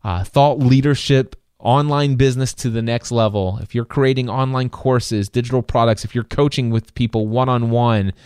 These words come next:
uh, consulting, if you're creating content that is meant to have a powerful and profound impact and help people, um, then that's exactly who the Next Level Mastermind is for. I encourage you to check out the information over at next level mastermind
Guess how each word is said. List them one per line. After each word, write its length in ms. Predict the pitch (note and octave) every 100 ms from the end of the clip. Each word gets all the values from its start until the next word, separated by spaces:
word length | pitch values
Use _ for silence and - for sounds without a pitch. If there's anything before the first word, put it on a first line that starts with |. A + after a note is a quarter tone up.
| - - _ -
uh, 180 | G#2+ G2
consulting, 760 | - A2 - C3 B2+ A2+ G#2
if 180 | F#2+ -
you're 140 | A2+
creating 400 | - B2+ B2+ B2+
content 600 | - B2 A#2 A2 A2 G#2
that 140 | A2 G#2+
is 140 | G#2
meant 300 | A2 A#2 -
to 240 | - G#2
have 180 | G2 G#2+
a 80 | G#2
powerful 520 | - B2 B2+ A#2+ A#2
and 100 | G#2
profound 420 | - - A2+ A2+
impact 480 | A#2 A2+ A#2+ G#2+ G#2
and 180 | G#2+ G2 - _ _
help 500 | - D#3+ F3+ - -
people, 560 | - F3 - F2+ E2+ _ _ _ _
um, 460 | - G2 G2+ F#2 F2 -
then 600 | A#2 B2 C3 B2 A#2+ A#2 -
that's 340 | A#2+ A#2 C3 C#3
exactly 460 | B2 C3 B2 B2+
who 80 | A#2
the 120 | A#2
Next 220 | A2 G#2+
Level 200 | A2+ A2+
Mastermind 480 | G#2 G2+ - G2+ G2
is 100 | F#2+
for. 300 | - G#2 G2+
I 80 | A2+
encourage 400 | B2 A#2 B2+ A#2
you 80 | A2
to 60 |
check 280 | G#2 A2+ G#2
out 160 | G#2 G#2
the 100 | G#2
information 540 | G2 G2+ G2+ G2 G#2
over 220 | - G2+
at 80 | F#2
next 360 | D#2+ F#2+ - -
level 400 | G2+ F#2+ F#2+ F#2
mastermind 760 | G2+ F2+ F2 - F#2 F2+ F#2